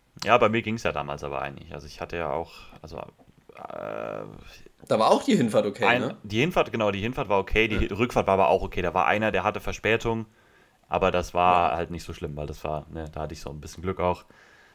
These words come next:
Speaker 1: Aber, ja.
Speaker 2: Ja.
Speaker 1: Nicht ganz perfekt, auch da nicht. Und das war auch noch vor dem, vor der neun-Euro-Ticket-Zeit. Von daher.
Speaker 2: Ich glaub, das erwartet auch keiner mehr, dass es da perfekt läuft.
Speaker 1: Ja, es ist schon viel. Ähm, deswegen, ja, ich bin jetzt auch, eventuell komme ich am Wochenende nochmal runter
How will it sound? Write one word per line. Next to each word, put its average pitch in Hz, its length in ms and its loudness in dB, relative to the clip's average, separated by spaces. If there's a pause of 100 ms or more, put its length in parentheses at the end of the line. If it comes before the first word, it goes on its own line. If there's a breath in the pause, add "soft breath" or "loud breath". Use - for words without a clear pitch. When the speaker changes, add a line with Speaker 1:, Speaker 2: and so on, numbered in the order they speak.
(160 soft breath)
Speaker 1:
Aber, 78 680 0 (100)
ja. 76 80 -10
Speaker 2:
Ja. - 60 -20 (560)
Speaker 1:
Nicht 160 160 0
ganz 160 180 -2
perfekt, 110 300 -6
auch - 120 -10
da - 160 -10
nicht. - 240 -20 (220)
Und 110 120 -2
das 117 160 4
war 110 100 10
auch 104 100 4
noch 104 140 -2
vor 104 180 2
dem, 90 320 -2
vor 95 140 0
der 90 80 -2
neun-Euro-Ticket-Zeit. 82 920 -8 (460)
Von 78 100 -12
daher. 73 220 -6 (100)
Speaker 2:
Ich 113 140 -12
glaub, - 180 -4
das - 140 -12
erwartet 98 400 -2
auch 92 100 -4
keiner 98 240 -8
mehr, 95 160 -4
dass 95 140 -8
es - 100 -20
da 95 100 -2
perfekt 98 420 -6
läuft. 95 360 -6
Speaker 1:
Ja, 78 440 -4
es 95 200 -2
ist 92 100 -6
schon 80 140 -4
viel. 82 240 -10 (160)
Ähm, 104 320 4
deswegen, 101 400 -2
ja, 95 380 -2
ich - 200 -12
bin 117 120 -4
jetzt 120 180 -2
auch, 110 160 0
eventuell 117 540 0
komme 120 240 -4
ich 117 80 -6
am 107 100 -2
Wochenende 101 340 -6
nochmal 92 220 -6
runter 95 360 -4